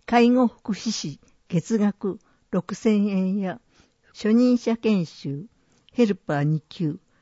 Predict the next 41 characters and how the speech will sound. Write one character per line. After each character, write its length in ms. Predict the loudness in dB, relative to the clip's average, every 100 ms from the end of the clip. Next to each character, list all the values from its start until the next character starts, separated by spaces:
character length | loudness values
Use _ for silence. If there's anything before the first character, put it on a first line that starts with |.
| _ _
月 320 | -4 -4 -2 -4
額 400 | -4 -6 -10 -10 _ _
千 440 | -20 -6 -2 0 0
円 260 | -4 -4
な 140 | -4 -4
ど 180 | -8 _ _ _
も 200 | 0 0 0
あ 60 |
り 120 | -4
ま 160 | -4 -8
す。 180 | -10 _ _ _ -4
ま 120 | -4
た、 300 | -4 -8 -8 _ _ _ _
有 200 | -2 -2
給 260 | -2 -2 -2
休 320 | -2 -2 -2
暇 140 | -4 -6
や 220 | -6 -10 _ _ _
一 100 | -14 -14 0
定 220 | 2 2
条 240 | 2 0
件 340 | 0 -4 -4 -2
を 60 |
満 140 | -4 -2
た 100 | -4
せ 160 | -2
ば、 180 | -6 -6 _ _ 2
ボ 180 | 4 6
ー 40 |
ナ 140 | 4 2
ス 160 | -2
も 220 | -2 -2 -4
あ 100 | -6
り 120 | -4
ま 160 | -4 -6
す。 300 | -10 -20 _ _ _ _ _ _ _
勤 280 | 4 6 8
務 100 | 6
時 180 | 4 -2
間 300 | 0 -2 -2
は 180 | -6